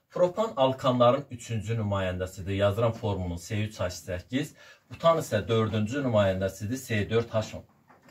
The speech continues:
İndi deyir ki, metanın homoloqudur. Bəli. Ümumiyyətcə, alkanlar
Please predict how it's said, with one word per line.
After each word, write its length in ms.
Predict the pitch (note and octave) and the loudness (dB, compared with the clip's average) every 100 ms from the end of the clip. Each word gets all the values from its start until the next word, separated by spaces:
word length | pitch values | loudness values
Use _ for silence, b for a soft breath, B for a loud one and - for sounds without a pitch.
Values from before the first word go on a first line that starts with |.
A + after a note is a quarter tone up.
| b b - | b b -6
İndi 240 | F3+ A#3 | -2 0
deyir 200 | G#3 A#3+ - | 2 2 0
ki, 240 | A3+ - B B - | -2 -2 B B -4
metanın 560 | C#3 E3+ - E3+ G3 G#3 | -2 -2 2 2 4 4
homoloqudur. 760 | D#3 C3+ B2+ G#2+ F2+ F2 F2 - - | 4 6 6 6 4 -4 -12 -12 0
Bəli. 380 | A#2 G#2 F2+ - _ b b _ - | 4 4 4 -8 _ b b _ -6
Ümumiyyətcə, 760 | D3+ G#3+ - B2 A2+ D#3+ - A#2 | 0 0 2 4 8 8 6 6
alkanlar 800 | A2+ - - G2 F#2 A2 C3+ | 4 4 -4 -4 2 4 4